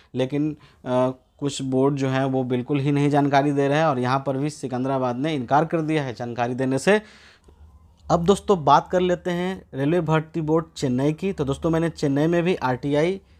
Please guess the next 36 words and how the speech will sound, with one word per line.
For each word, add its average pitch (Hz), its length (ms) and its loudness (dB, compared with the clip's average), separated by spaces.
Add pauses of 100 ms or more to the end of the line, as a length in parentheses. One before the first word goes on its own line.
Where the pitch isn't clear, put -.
(220)
लगाई 127 340 2
थी 180 300 -8 (280)
और 123 480 -2 (140)
जो 120 180 -4
चेन्नई 143 380 2
में 180 120 2
मैंने 170 300 0
एप्लीकेशन 147 640 -2
आरटीआई 147 340 0
का 156 100 0
लगाया 143 320 4
था 170 160 -6
उसको 175 440 -2
भी 139 320 -2
रेलवे 143 300 2
भर्ती 151 360 -2
बोर्ड 160 220 -2
सिकंदराबाद 139 680 0
में 160 140 -2
ट्रांसफ़र 147 400 -2
कर 143 140 -2
दिया 143 240 2
गया 147 140 2
था 190 240 -2 (480)
नए 156 200 4
रजिस्ट्रेशन 156 420 0
नंबर 135 320 0
के 139 80 -6
साथ, 165 180 0
जो 143 160 -4
आप 127 180 0
यहाँ 127 160 -2
पे 165 120 -4
देख 131 220 0
सकते 120 340 -6
हैं। 101 260 -8